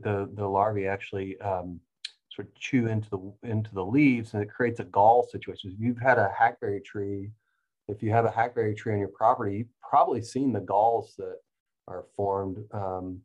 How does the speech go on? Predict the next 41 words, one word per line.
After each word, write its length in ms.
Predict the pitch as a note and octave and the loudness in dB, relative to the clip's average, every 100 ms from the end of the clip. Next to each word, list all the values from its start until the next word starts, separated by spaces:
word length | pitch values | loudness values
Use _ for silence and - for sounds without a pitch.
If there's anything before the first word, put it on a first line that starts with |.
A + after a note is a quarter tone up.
| _ - | _ -2
by 100 | G#2 | -2
the 80 | |
developing 480 | G2 F#2+ G2 F#2+ F2+ | -2 -2 -2 -2 -6
insects 640 | F#2+ G#2 - F2+ F2 - - | -4 -4 -4 -6 -8 -14 -6
on 160 | A2+ G#2+ | 0 0
the 100 | G#2+ | 2
underside 460 | A2 G#2 - G2+ | 0 0 0 0
of 80 | F#2+ | 0
the 40 | E2+ | -6
leaves. 560 | F#2 B2 G2 E2+ E2+ _ _ _ _ _ _ _ | -2 -2 -2 -6 -12 _ _ _ _ _ _ _
And 100 | - | -2
so 220 | B2 A2+ | 4 6
they 120 | B2+ | 6
complete 360 | C#3 D3 E3 E3 | 6 4 2 2
their 100 | D#3+ | 4
development 580 | B2+ B2 B2+ A#2+ G#2 G#2+ G#2 | 4 4 4 2 -6 -10 -2
there, 340 | A#2 C3 B2 A2+ | 2 4 2 0
and 160 | G#2+ | -2
then 400 | A#2 A2+ A2 A2 - | 2 2 2 -2 -4
<clears throat> 40 | |
in 500 | E3 B2+ A2 - A#2+ | -2 -2 -6 -8 -6
the 80 | G#2+ | -6
fall, 400 | G#2 C#3 E3 A#2 | -2 0 0 0
they 120 | A2 | -2
emerge 360 | G#2+ A2+ A#2+ A2 | -4 -2 -4 -4
as 100 | G#2 | -10
adults. 480 | G2 A#2+ C3+ - G#2+ | -2 2 2 0 -6
And, 160 | G2+ - _ _ _ _ _ _ _ | -6 -8 _ _ _ _ _ _ _
and 160 | A2 G#2+ | -2 -2
at 100 | G#2+ | 2
that 260 | A#2+ - - | 4 4 4
point, 320 | A2+ A2+ A2+ | 0 0 -2
you 80 | A2 | -2
know, 80 | |
they're 120 | A2 A#2 | 2 2
looking 240 | A#2 G#2+ | 2 -2
for 120 | A2 | -4
a 80 | G2 | -4
place 240 | A2+ G#2+ | -4 -4
to 80 | A2+ | -6
overwinter. 800 | - A2 G#2 G2 C3 A#2+ G2 | -6 -4 -2 0 2 2 0